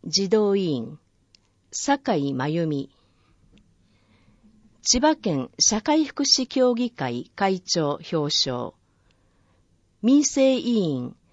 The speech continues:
児童委員功労。副島典子、安田貴子、加藤清作、中島操。社会福祉施設、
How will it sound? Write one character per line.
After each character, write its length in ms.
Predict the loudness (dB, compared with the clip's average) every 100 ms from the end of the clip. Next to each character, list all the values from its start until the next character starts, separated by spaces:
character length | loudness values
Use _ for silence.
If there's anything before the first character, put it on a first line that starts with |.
| _ -8
児 240 | -2 0 2
童 260 | 4 4
委 80 | 2
員 460 | 2 0 0 -4 -4
功 240 | 0 0
労。 360 | 0 -2 -4 -8 _ _ _ _ _ _ _ _ _ _ -6
副 380 | -2 2 2 2
島 300 | 2 4 4
典 280 | 2 0
子、 320 | -6 -10 -10 -12 _ _ _ _ _ _ _ -4
安 340 | -2 0 2
田 140 | 0
貴 320 | 2 -2 -2 -6
子、 320 | -8 -10 -12 -20 _ _ _ -20 _ _ _ _ _
加 160 | 0 0
藤 280 | 2 0 -2
清 280 | -2 -2 -2
作、 520 | -4 -8 -8 -10 -10 -16 _ _ _ _ _ _ _ _ _ -2
中 340 | -2 2 2
島 320 | 4 4 4
操。 600 | 2 0 0 0 -2 -4 -10 -20 _ _ _ _ _ _ _ _ _ _ _ _ -20 _ _ _ _
社 220 | 0 2
会 240 | 2 2 2
福 200 | -2 0
祉 180 | 0 0
施 120 | 0
設、 480 | -2 -2 -8 -10